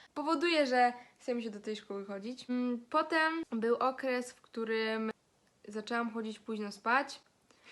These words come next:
i w którym przyszedł mój pies. To, tą sytuację, bo też chyba już opowiadałam. Przyszedł on pod bramę, chodził trzy dni. No i w końcu ja go wzięłam.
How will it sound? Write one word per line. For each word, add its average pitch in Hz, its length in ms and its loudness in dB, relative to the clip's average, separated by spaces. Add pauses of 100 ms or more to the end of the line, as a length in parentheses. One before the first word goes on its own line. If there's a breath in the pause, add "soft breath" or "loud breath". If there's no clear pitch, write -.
(360 loud breath)
i 254 80 0
w 226 80 -14
którym 254 300 4
przyszedł 240 460 -4
mój 208 160 -2
pies. - 540 -8 (840 soft breath)
To, 359 300 10
tą 370 180 6
sytuację, 330 380 2
bo 269 100 -4
też 262 140 2
chyba 254 220 2
już 240 120 0
opowiadałam. 233 880 6
Przyszedł 226 340 -4
on 208 80 -2
pod 208 220 -4
bramę, 208 420 2
chodził 208 240 -6
trzy 208 220 -10
dni. 202 440 -6 (320)
No 226 80 -8
i 226 40 -8
w 220 40 -20
końcu 220 260 -8
ja 208 60 -6
go 202 100 -6
wzięłam. 196 640 -4